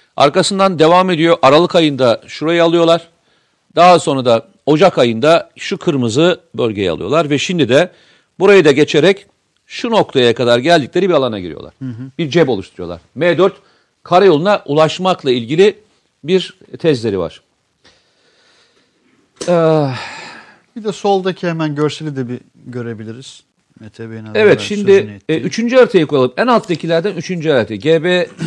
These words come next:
Speaker 1: Suriye haritası bir. En alttaki soldan üçüncü harita. Maalesef, e, görünen tablo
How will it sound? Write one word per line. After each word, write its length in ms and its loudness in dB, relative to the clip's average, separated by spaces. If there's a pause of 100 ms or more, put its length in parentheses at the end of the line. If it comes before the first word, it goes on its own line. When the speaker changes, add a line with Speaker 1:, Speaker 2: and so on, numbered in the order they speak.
Speaker 1:
Suriye 240 0
haritası 500 0 (180)
bir. 400 -6 (680)
En 140 -2
alttaki 680 -2 (480)
soldan 440 -2
üçüncü 300 -6
harita. 300 -6 (1600)
Maalesef, 880 -2
e, 420 -2
görünen 500 -4
tablo 520 0